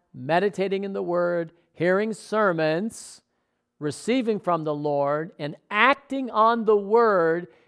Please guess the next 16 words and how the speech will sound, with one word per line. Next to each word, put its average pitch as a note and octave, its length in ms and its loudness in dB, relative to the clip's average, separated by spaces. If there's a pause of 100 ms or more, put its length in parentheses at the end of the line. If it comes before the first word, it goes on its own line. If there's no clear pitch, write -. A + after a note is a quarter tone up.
and E3+ 160 -2
you A3 160 2
will G3 160 4
grow F#3+ 400 4
your F3+ 240 -2
faith. - 600 -4 (420)
Paul G3+ 320 6
talked G3+ 560 2 (360)
to F3+ 120 0
the E3+ 120 2
Thessalonian F#3+ 920 0
Christians. E3+ 720 -6
He F3 120 -4
said, E3 460 2
"Your F#3 400 2 (200)
faith G3 540 2